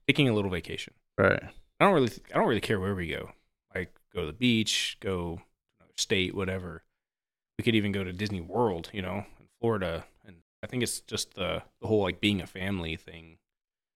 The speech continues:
Speaker 1: spending time together and having, giving our daughter those experiences. 'Cause me growing up, I didn't, my family didn't really take vacations and stuff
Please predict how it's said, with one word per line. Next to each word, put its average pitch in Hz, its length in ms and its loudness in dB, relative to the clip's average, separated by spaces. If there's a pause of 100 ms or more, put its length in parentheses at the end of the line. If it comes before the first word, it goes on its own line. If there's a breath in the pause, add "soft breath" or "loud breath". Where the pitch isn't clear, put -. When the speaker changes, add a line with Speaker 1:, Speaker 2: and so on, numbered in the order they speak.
(260)
Speaker 1:
spending 95 160 -4
time 104 140 -4
together 95 220 -2
and 98 100 -6
having, 104 340 0
giving 107 480 4
our 104 140 -2
daughter 101 340 0
those 101 200 2
experiences. 90 920 -4
'Cause 98 180 -4 (1080 soft breath)
me 170 140 12
growing 127 360 8
up, 104 200 0
I 110 120 4
didn't, 127 300 4 (400)
my 127 60 10
family 131 260 6
didn't 101 160 0
really 98 100 -2
take 107 180 -4
vacations 87 800 -6
and - 100 -20
stuff - 440 -6